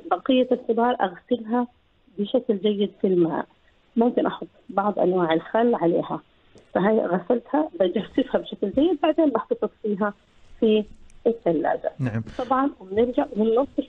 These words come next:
Speaker 1: كل الأسطح اللي تم وضع هذه المواد عليها.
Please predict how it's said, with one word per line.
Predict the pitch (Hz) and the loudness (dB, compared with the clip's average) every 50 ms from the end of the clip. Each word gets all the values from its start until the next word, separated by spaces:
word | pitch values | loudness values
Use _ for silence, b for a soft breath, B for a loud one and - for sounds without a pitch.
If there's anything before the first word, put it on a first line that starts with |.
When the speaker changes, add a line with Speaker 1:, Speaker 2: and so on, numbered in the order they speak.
| _ - | _ -6
Speaker 1:
كل | 277 | -2
الأسطح | 254 277 262 - - - - - 247 - - | 0 0 0 0 -2 -4 -2 -4 -6 -4 -2
اللي | 233 214 208 214 - | -4 -4 -4 -4 -2
تم | 240 233 226 214 208 | -2 0 0 0 0
وضع | 226 220 220 | 0 0 -2
هذه | 208 180 208 208 202 208 202 | -2 0 -2 -2 0 0 -2
المواد | 196 180 185 185 185 196 196 196 - - _ - - | 0 0 0 0 2 2 0 0 -2 -8 _ -10 -4
عليها. | 180 185 175 151 135 127 - 147 143 | -2 0 2 2 0 -2 -4 -6 -8